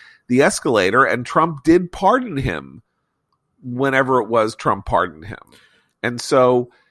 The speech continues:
who knows what he's doing? I'm saying in a, as a commonsensical matter, the idea that terrible things could happen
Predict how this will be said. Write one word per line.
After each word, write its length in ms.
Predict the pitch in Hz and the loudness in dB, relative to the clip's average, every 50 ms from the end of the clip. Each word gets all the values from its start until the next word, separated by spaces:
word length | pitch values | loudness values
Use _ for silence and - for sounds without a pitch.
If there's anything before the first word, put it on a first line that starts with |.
| _ _ _ _ _ _ _ - | _ _ _ _ _ _ _ -14
who 300 | - - 202 220 220 208 | -8 -6 -4 -4 -2 0
knows 320 | 208 208 208 214 202 170 | 2 2 2 2 0 -2
what 200 | 165 170 170 165 | -2 -2 -2 -2
he's 440 | - - 185 170 165 160 151 143 147 | -2 -6 -8 -8 -8 -8 -8 -10 -12
doing? 500 | 139 127 151 185 220 220 165 92 71 76 | -10 -8 -6 -4 -2 -2 -4 -4 -4 -8
I'm 140 | 80 107 120 | -10 -10 -10
saying 360 | - - 180 165 160 147 - | -8 -6 -4 -4 -4 -6 -8
in 120 | 78 113 | -12 -12
a, 60 | 113 107 - - - | -14 -14 -14 -16 -16
as 120 | 113 117 | -12 -10
a 60 | 110 98 | -10 -10
commonsensical 1080 | - - - - 185 190 214 220 226 208 180 - - 180 170 185 196 - - - 127 117 | -10 -14 -14 -8 -6 -6 -4 -4 -4 -6 -6 -4 -2 -2 -2 -2 -4 -8 -6 -4 -6 -4
matter, 640 | 127 135 147 170 180 170 135 82 62 67 - - _ - - - - _ _ _ | -4 -4 -2 -2 -2 0 0 0 -2 -2 -4 -8 _ -20 -20 -20 -20 _ _ _
the 160 | - 123 127 | -6 -2 0
idea 680 | 127 135 139 127 147 175 202 202 165 127 123 120 120 - _ _ _ _ | 0 0 0 -2 -4 -2 0 2 2 4 2 0 -2 -6 _ _ _ _
that 340 | 147 139 139 123 123 - _ | -2 0 0 0 0 -2 _
terrible 560 | - - 151 175 170 196 208 208 185 190 175 - | -12 -8 -2 2 4 4 4 4 2 0 -4 -2
things 360 | - - 190 196 202 202 - | 0 0 0 0 -2 -6 -6
could 160 | - 185 147 | -4 -4 -2
happen 560 | 135 123 104 107 110 - 113 110 110 113 113 | 0 0 0 0 0 -2 -4 -6 -6 -8 -14